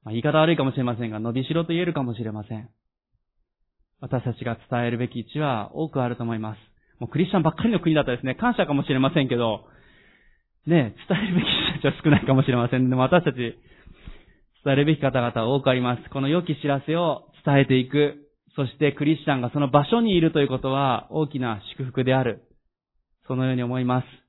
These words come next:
私たち一人一人がその場所にいたら弱さを感じる時もありま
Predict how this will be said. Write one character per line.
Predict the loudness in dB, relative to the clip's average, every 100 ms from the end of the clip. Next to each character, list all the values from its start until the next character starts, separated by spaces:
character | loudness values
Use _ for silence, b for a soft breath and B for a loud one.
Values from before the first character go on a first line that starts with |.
| _ _ _ _ _ _ _ _ _ _ _ _ _ _ _ _ _
私 | -2 2 2
た | 0
ち |
一 | -2
人 | 2 2
一 | 2
人 | 2 4
が | 4
そ | 4
の | 4
場 | 4
所 | 4
に | 2
い | 4
た | 6
ら | 8
弱 | 8 6 6
さ | 4
を |
感 | 2 2 2
じ | 2
る |
時 | 0 2
も | 2
あ | 2
り |
ま | 2 0